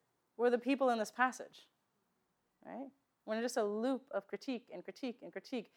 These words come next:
We're like children, "Play us music," and then you play it and we don't dance, <laughs> right? I love that. You, you want something, and then they do it, and you don't participate. Well, the invitation from Jesus is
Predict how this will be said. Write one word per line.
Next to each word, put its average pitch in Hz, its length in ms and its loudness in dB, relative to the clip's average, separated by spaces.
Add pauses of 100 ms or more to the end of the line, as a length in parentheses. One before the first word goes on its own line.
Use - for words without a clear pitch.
(200)
We're 233 80 6
like 247 160 10
children, 254 500 8 (300)
"Play 392 220 10
us 381 100 6
music," 339 400 8
and 247 80 4
then 254 100 4
you 254 80 2
play 285 260 12
it 254 60 10
and 233 60 6
we 226 80 2
don't 220 220 6
dance, 196 420 4
<laughs> - 40 0
right? 247 380 12 (460)
I 311 40 6
love 392 320 12
that. 170 340 8 (300)
You, 285 140 2
you 302 200 8
want 403 240 12
something, 247 380 6
and 254 80 6
then 277 80 8
they 285 80 6
do 330 180 4
it, 311 100 10
and 269 120 4
you 294 80 4
don't 320 120 4
participate. 277 600 2 (280)
Well, 285 120 4
the 320 100 6
invitation 359 420 4
from 277 140 0
Jesus 294 240 2
is 247 120 0